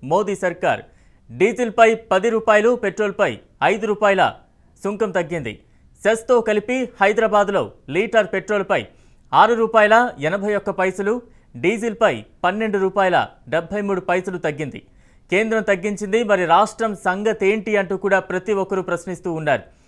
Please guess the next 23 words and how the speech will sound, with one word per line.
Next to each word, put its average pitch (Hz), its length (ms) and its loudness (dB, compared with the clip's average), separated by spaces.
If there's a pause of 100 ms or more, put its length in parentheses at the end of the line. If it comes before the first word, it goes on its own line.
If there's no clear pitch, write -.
(240)
తెలంగాణ 214 400 4
ప్రజలకు 208 520 -2
కేసీఆర్ 196 520 0 (540)
తీపి 247 280 -2
కబురు 220 440 0 (320)
ఎప్పుడు 240 380 -2
చెబుతారు 220 560 2
అంటూ 202 240 0
కూడా 175 340 0 (300)
మేధావుల 208 540 0
నుంచి 208 340 -4
సామాన్యుల 202 640 0
వరకు 185 460 -2 (120)
ప్రతి 175 220 -4
ఒక్కరూ 196 420 -2 (200)
ఒకటే 185 320 -4
కోరుకుంటున్నారు, 190 680 -2
ఒకటే 180 360 -2
ప్రశ్నిస్తూ 170 520 -6
ఉన్నారు. 143 300 -4 (580)
వ్యాట్ 214 360 4 (100)
పేరుతో 214 460 0 (220)
వాహనదారుల 190 840 2